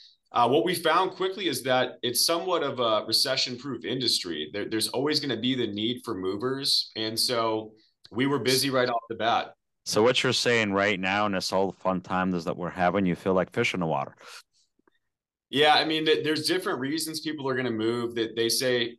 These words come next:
Speaker 1: you know, historically, it's one of the top three most stressful days in a person's life. And a-, at that point, you,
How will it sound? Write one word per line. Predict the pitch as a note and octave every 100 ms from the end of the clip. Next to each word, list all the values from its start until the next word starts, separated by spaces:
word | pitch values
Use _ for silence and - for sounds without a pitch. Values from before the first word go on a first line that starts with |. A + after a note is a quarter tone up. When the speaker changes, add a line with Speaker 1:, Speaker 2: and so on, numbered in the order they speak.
| -
Speaker 1:
you | A2+
know, | G#2 G2 G2+
historically, | G#2+ A2+ - C3 C3 C3 B2+ B2
it's | A2+ -
one | B2 B2+
of | A2+
the |
top | A2 C3 A#2 -
three | B2 A#2+
most | A2+ G#2+
stressful | - A#2 A#2 - A2+
days | G#2+ G#2 G#2+
in | G#2+
a | G#2
person's | G#2+ G#2+ G#2 G2 -
life. | G2 G#2 G#2+ G#2+
And | G2 F#2 F2 -
a-, | G2+ -
at | G2+ A#2+
that | C3 C#3+
point, | C#3+ C3 B2
you, | A#2+